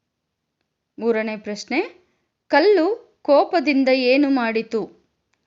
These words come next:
ಉತ್ತರ, ಕಲ್ಲು ಕೋಪದಿಂದ ಉರುಳಿ ಉರುಳಿ ಬೇವಿನ ಮರದಿಂದ ದೂರ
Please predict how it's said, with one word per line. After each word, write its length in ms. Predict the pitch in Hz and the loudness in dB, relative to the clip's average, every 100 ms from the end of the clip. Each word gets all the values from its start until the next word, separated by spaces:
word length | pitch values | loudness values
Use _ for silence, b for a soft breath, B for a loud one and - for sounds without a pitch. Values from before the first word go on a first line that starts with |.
| _ _ _ - | _ _ _ -12
ಉತ್ತರ, 340 | 233 - 240 220 285 - _ _ _ _ | -10 0 0 0 -4 -8 _ _ _ _
ಕಲ್ಲು 420 | 285 381 427 294 359 | 2 4 2 0 -6
ಕೋಪದಿಂದ 800 | - 262 311 330 269 269 269 330 285 262 330 b b - | -2 -2 0 -2 -2 0 0 0 -2 -6 -12 b b -8
ಉರುಳಿ 440 | 277 330 392 403 320 | -4 0 2 2 0
ಉರುಳಿ 680 | 262 262 330 330 269 - 196 | -2 -2 0 0 -2 -8 -14
ಬೇವಿನ 560 | 185 277 320 381 339 302 | -2 2 4 2 2 2
ಮರದಿಂದ 540 | 269 247 240 254 247 233 202 | 0 0 -2 -4 -2 -2 -2
ದೂರ 220 | 277 359 | -2 0